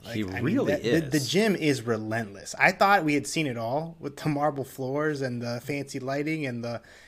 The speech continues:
Speaker 1: and the octagon, and then boom, he hits <laughs> you with the outdoor
Speaker 2: Uh,
Speaker 1: lounge.
Speaker 2: in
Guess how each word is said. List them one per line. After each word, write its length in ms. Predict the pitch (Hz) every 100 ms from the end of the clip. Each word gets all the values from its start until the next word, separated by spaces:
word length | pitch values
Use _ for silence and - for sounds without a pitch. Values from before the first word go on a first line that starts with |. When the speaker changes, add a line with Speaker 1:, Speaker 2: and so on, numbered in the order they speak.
| -
Speaker 1:
and 160 | - 113
the 60 | 113
octagon, 760 | 123 - 165 170 180 190 202 - _ _ -
and 100 | 127
then 140 | 117
boom, 500 | 104 131 113 101 95 _
he 120 | -
hits 380 | 113 127 - -
<laughs> 20 |
you 60 | 175
with 220 | 165 -
the 120 | 185 - -
outdoor 400 | 170 170 - 151
Speaker 2:
Uh, 60 |
Speaker 1:
lounge. 580 | 139 135 135 131 - - - - - -
Speaker 2:
in 160 | 151